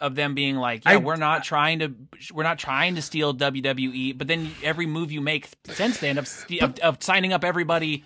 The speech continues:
Speaker 1: under the sun who has
Speaker 3: The
Speaker 1: W W E name recognition does not
Speaker 3: the
Speaker 1: make you look like a viable alternative.
Speaker 3: The funniest thing, though, is Cody set them up for that. And now he's back.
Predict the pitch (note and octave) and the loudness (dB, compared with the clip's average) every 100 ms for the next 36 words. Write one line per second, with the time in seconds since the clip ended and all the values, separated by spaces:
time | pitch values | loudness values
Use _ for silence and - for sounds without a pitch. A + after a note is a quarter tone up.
0 | _ F3 F3+ D3+ - A3+ G#3 D#3 D#3+ C#3 | _ -2 0 -2 -2 2 2 0 -4 -10
1 | - D#3+ D3 E3 A3 D3 D3 D#3 A3 E3+ | -2 0 2 4 4 2 -2 0 0 0
2 | B2+ C3+ B2+ A#2 B2+ C3 D3 D3+ D3+ D#3 | -2 -4 -6 -6 -6 -6 -6 -4 -2 -2
3 | C#3+ D#3+ E3 C#3+ D3 - F3+ C#3 C#3 B2+ | 0 0 0 -4 -8 -10 -10 -4 -4 0
4 | B2 B2+ B2+ A#2+ - G3 D3 G#2+ G#2 - | -2 0 -2 -4 -6 -10 -8 -10 -14 -18
5 | _ _ - D3+ - - E3 F#3 G3+ - | _ _ -4 -4 -4 -2 2 2 2 0
6 | F3 G#3 C3+ A2 A2+ - B2+ D3+ E3+ - | 0 0 0 0 -2 -2 2 2 2 0
7 | B2+ A#2 G#2+ B2 - A2+ G#2+ F#2 D#2+ - | 0 0 0 0 -2 -4 -4 -4 -6 -8
8 | _ _ _ _ _ - C3 B2 B2+ C3+ | _ _ _ _ _ -2 2 2 2 0
9 | - D3 B2 - - B2 G#2 - | 0 -2 -2 -4 -2 0 0 -4